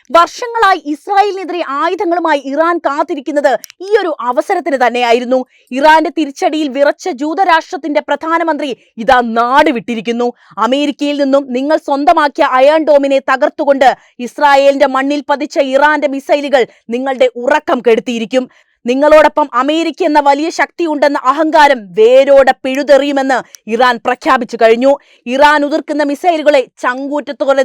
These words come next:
നേരിടാൻ തയ്യാറാണോ എന്ന് മാത്രമാണ് നിങ്ങളോടുള്ള ചോദ്യം. ഇനി മിസൈലുകൾ അയച്ചാൽ ടെഹ്റാൻ നിന്ന് കത്തുമെന്നാണ് ഇസ്രായേലിന്റെ മുന്നറിയിപ്പ്. വെള്ളിയാഴ്ച രാത്രി ഇറാൻ തൊടുത്തുവിട്ട ബാലിസ്റ്റിക് മിസൈലുകൾ പതിച്ച് ഇസ്രായേലിൽ മൂന്ന് പേർ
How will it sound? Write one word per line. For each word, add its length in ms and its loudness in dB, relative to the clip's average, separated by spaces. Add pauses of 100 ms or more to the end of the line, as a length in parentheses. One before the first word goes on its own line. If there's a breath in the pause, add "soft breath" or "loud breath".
നേരിടാൻ 360 2 (200)
തയ്യാറാണോ 600 4 (120)
എന്ന് 120 -6 (100)
മാത്രമാണ് 540 -6 (140)
നിങ്ങളോടുള്ള 480 2 (100)
ചോദ്യം. 340 2 (600)
ഇനി 200 0
മിസൈലുകൾ 520 0
അയച്ചാൽ 340 0 (320 soft breath)
ടെഹ്റാൻ 460 2
നിന്ന് 300 -2
കത്തുമെന്നാണ് 540 -2 (160)
ഇസ്രായേലിന്റെ 580 2
മുന്നറിയിപ്പ്. 500 2 (460 soft breath)
വെള്ളിയാഴ്ച 520 2
രാത്രി 260 2 (180)
ഇറാൻ 320 2
തൊടുത്തുവിട്ട 460 0 (100)
ബാലിസ്റ്റിക് 520 0
മിസൈലുകൾ 520 -2
പതിച്ച് 340 -2 (380 soft breath)
ഇസ്രായേലിൽ 560 0 (140)
മൂന്ന് 320 -4
പേർ 120 4